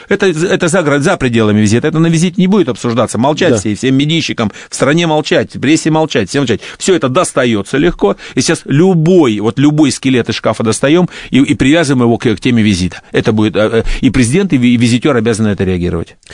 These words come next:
Speaker 2: Возвращаясь, оставаясь в Европе, переплывая Ла-Манш уже, <laughs> Атлантику переплыли, теперь Ла-Манш, и здесь, конечно, главные, э, поля интересные — это Германия.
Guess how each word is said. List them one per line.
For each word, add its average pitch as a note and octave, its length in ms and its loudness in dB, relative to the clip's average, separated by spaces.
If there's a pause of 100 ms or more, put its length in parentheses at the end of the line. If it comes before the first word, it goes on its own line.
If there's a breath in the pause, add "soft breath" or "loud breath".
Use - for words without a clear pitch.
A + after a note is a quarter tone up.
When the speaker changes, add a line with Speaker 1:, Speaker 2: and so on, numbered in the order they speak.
(360 loud breath)
Speaker 2:
Возвращаясь, C#3 760 0
оставаясь D#3 720 -2
в G#2 40 -6
Европе, G#2+ 680 -2
переплывая C#3 520 2
Ла-Манш C3+ 420 -2
уже, - 140 -10 (100)
<laughs> - 0 -
Атлантику D3 500 0
переплыли, C3 400 0
теперь B2 300 -2 (240 loud breath)
Ла-Манш, D3+ 400 0
и C3+ 40 -6
здесь, C3+ 200 -4
конечно, C#3 380 0
главные, B2+ 560 0
э, G#2+ 760 -2
поля C#3+ 380 0
интересные — A#2+ 640 -2
это G#2+ 120 -6
Германия. E3 600 -2